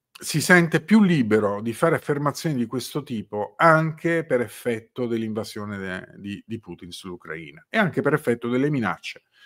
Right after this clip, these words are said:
che la Cina non risparmia all'integrità e alla indipendenza di Taiwan, naturalmente. Eh, che cosa ci dobbiamo aspettare? Il venti si insedierà,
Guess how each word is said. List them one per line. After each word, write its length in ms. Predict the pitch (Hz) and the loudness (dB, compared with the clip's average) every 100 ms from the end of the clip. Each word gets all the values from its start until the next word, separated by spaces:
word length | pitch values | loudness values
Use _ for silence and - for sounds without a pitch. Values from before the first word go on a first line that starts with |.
| - _ _ | -20 _ _
che 280 | - 123 117 | 4 4 6
la 120 | 151 | 4
Cina 380 | 151 120 104 98 | 4 0 0 2
non 180 | 117 143 | 2 2
risparmia 800 | 131 - 113 98 95 98 95 - | 0 -2 -4 -4 -4 -6 -4 2
all'integrità 920 | 120 107 107 127 120 117 113 95 - | 2 2 0 -2 0 0 0 0 -2
e 140 | 113 | -6
alla 380 | 107 101 98 85 _ _ _ _ _ _ _ _ - _ | -4 -4 -4 -6 _ _ _ _ _ _ _ _ -20 _
indipendenza 800 | 127 135 131 123 120 107 104 98 | -2 2 4 6 4 0 -2 -6
di 160 | 98 92 | -10 -8
Taiwan, 540 | 87 87 82 170 175 _ | -8 -8 -10 -12 -16 _
naturalmente. 800 | 202 196 175 165 _ _ _ _ _ _ _ _ _ _ _ _ _ _ _ _ | -10 -10 -16 -16 _ _ _ _ _ _ _ _ _ _ _ _ _ _ _ _
Eh, 720 | 143 143 139 135 131 131 127 | 12 12 12 12 12 10 8
che 120 | 156 | 4
cosa 260 | 190 175 165 | 6 6 6
ci 140 | 151 | 2
dobbiamo 260 | 160 165 160 | 4 6 4
aspettare? 480 | 156 185 - 165 131 | 2 -2 6 6 6
Il 100 | 135 | 8
venti 840 | 175 180 175 170 143 131 123 117 | 8 6 2 0 2 4 4 2
si 180 | 107 143 | 0 -4
insedierà, 720 | 127 - 139 170 196 165 | -2 -2 4 6 6 4